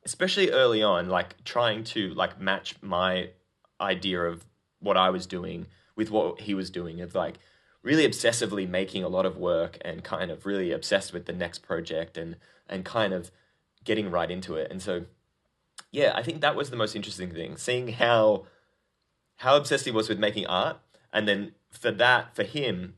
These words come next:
that boiled down to being obsessed with color and being obsessed with, uh, you know, how color works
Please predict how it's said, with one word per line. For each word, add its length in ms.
that 160
boiled 280
down 260
to 120
being 300
obsessed 440
with 140
color 380
and 120
being 180
obsessed 380
with, 240
uh, 460
you 160
know, 300
how 400
color 540
works 600